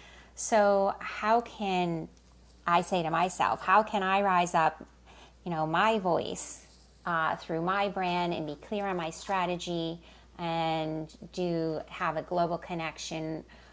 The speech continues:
with the women that I'm working with? And where's that message that I want to share? And how am I going to bring that impact?"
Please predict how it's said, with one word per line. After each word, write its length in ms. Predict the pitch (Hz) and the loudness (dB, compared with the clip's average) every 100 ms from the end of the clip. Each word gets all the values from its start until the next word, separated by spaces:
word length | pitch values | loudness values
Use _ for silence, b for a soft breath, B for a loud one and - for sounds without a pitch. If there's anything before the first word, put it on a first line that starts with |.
| B - | B -8
with 340 | 185 175 170 - - | -4 -2 -4 -10 -10
the 100 | 165 | -6
women 320 | 170 160 160 | -4 -4 -4
that 120 | 160 | -4
I'm 240 | 156 143 147 | -4 -4 -4
working 500 | 175 226 226 233 220 | -2 -2 -4 -6 -4
with? 460 | 214 208 202 202 214 - b b b b b b - | 0 0 0 -2 -8 -20 b b b b b b -6
And 720 | 208 196 190 185 185 180 180 175 - - | -2 0 0 0 0 0 -2 -6 -14 -6
where's 380 | 202 214 285 294 | -2 0 0 -2
that 260 | 349 349 | -4 -4
message 800 | 180 180 - - - - - - - - 190 | -4 -4 -4 -8 -8 -10 -12 -14 -20 -14 -6
that 500 | 190 185 180 175 175 | -2 2 2 2 0
I 120 | 175 | -4
want 300 | 175 170 170 | -2 -2 -4
to 140 | - 185 | -8 -12
share? 640 | - - 190 160 76 - - b b b b - | -10 -4 -2 -2 -4 -8 -16 b b b b -10
And 160 | 185 170 | -8 -8
how 320 | - 202 214 | -4 0 0
am 80 | 220 | 0
I 120 | 208 | 0
going 280 | 202 196 196 - | 0 -2 -4 -4
to 180 | 202 185 | -4 -4
bring 380 | 185 185 180 | -4 -2 -2
that 280 | 175 160 160 - | -2 -2 -4 -4
impact?" 1000 | 170 165 165 - - - - - - | -4 -4 -6 -10 -12 -14 -16 -16 -16